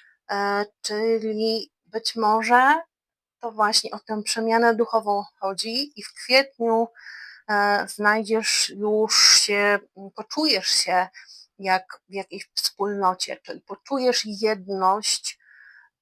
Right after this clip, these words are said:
w, z osobami, które są być może na tym samym poziomie, czy też przechodzą przez takie same transformacje, e, jak ty. Mm,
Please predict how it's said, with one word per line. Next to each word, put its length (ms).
w, 480
z 220
osobami, 760
które 680
są 260
być 200
może 240
na 100
tym 180
samym 300
poziomie, 520
czy 140
też 200
przechodzą 580
przez 420
takie 320
same 280
transformacje, 1000
e, 260
jak 280
ty. 400
Mm, 440